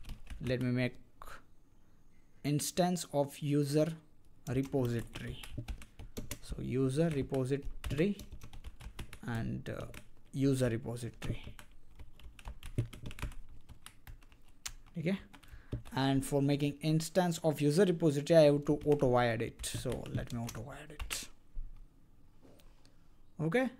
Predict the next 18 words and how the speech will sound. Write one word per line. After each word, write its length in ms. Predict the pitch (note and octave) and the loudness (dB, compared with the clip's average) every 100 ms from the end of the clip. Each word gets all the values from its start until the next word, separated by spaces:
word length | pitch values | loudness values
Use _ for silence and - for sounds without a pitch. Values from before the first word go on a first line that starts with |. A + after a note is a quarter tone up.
| - | -4
now 260 | C3+ D#3+ | 2 4
we 120 | D3 C#3 | 4 4
can 480 | C#3 B2+ A#2 A2 - - - - - - - | 4 2 4 2 0 -14 -18 -18 -20 -20 -16
start 580 | - - - A2+ A2 - - | -12 -4 0 2 0 -4 -6
our 260 | B2 A#2 A2+ - - - - - - - - - - - - - | -2 -2 -2 -6 -16 -20 -20 -20 -20 -20 -20 -20 -20 -20 -8 4
logic. 420 | E3 A3 D3 A2+ - - - - - - - - - - - - - - - - - - - - - - - - - - - - - - - | 8 10 8 2 -6 -12 -12 -10 -10 -12 -18 -20 -20 -20 -20 -20 -20 -20 -20 -20 -14 -12 -12 -14 -18 -20 -20 -20 -20 -20 -20 -20 -20 -20 -18
So 300 | - - - C3+ | -8 -4 -4 -2
let's 320 | A#2+ A#2 - | -2 -2 -4
do 180 | - A2 | -4 -4
this. 360 | A2+ - - - - - - - - - - | -6 -8 -12 -14 -20 -20 -20 -20 -20 -20 4
First 360 | - A#3 A#3 | 12 12 12
method 340 | G#3 G3 G#3+ G#3+ | 8 8 10 10
is 140 | F#3+ | 10
nothing 360 | E3+ E3 F3+ E3+ | 8 6 6 8
but 180 | G#3 | 6
find 340 | - - E3+ E3+ | 4 6 8 10
user 320 | D#3 D3+ D3+ | 10 10 8
by 220 | D#3 F#3+ | 10 8